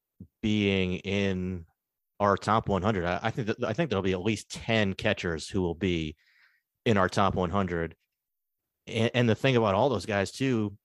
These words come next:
uh, probably with the, with the exception of Tyler Soderstrom, where there's some more questions about his defense, although it, it seems like it's going in, in the right direction. It, it might just be a matter of, like, his bat is so good. <laughs>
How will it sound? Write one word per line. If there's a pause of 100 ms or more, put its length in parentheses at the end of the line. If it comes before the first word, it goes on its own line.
uh, (220)
probably
with
the,
with
the
exception
of (160)
Tyler
Soderstrom, (100)
where
there's
some
more
questions
about
his
defense,
although
it,
it
seems
like
it's
going
in, (720)
in
the
right
direction.
It,
it
might
just
be
a
matter
of,
like, (260)
his
bat
is
so
good. (220)
<laughs>